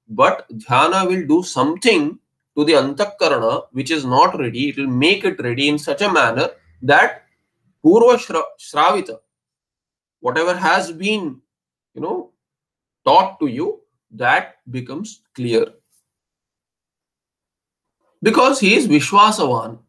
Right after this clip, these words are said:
Vidhivakya Vishwasavan. He knows that Shruti says it is going to happen, it will happen. So there should be no doubt as to how can dhyana lead to, uh, this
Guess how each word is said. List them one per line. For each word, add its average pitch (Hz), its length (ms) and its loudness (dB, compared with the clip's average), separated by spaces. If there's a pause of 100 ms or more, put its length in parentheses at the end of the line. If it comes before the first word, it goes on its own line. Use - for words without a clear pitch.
(720)
Vidhivakya 240 680 0
Vishwasavan. 120 640 -6
He 160 160 -4
knows 185 280 -2
that 190 160 0
Shruti 165 340 -4
says 190 180 0
it 175 140 0
is 151 100 -2
going 147 140 0
to 147 60 0
happen, 127 420 -2
it 123 160 -6
will 135 220 0
happen. - 380 -10 (260)
So 196 120 -4
there 180 200 2
should 196 200 0
be 214 80 2
no 214 200 0
doubt 151 440 4
as 147 180 -2
to 170 100 -8
how 143 220 0
can 170 240 -2
dhyana 143 400 2
lead 139 280 -4
to, 135 320 -4 (100)
uh, 113 380 -4
this 123 240 -10